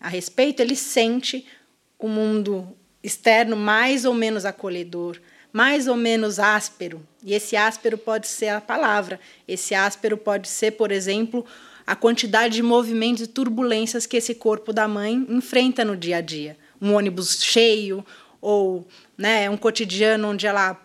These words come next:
pode ter uma queda, isso tudo impacta. Agora, é claro que isso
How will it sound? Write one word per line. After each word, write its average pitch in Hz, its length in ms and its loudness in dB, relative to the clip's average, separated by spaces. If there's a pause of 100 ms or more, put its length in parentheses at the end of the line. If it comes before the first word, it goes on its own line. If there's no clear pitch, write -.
(600)
pode 190 200 -6
ter - 100 -6
uma 226 120 0
queda, 214 640 0
isso 233 260 -6
tudo 247 220 -6
impacta. 262 680 -2
Agora, 196 440 -6
é - 20 -16
claro 311 340 0
que 294 160 -8
isso 277 600 0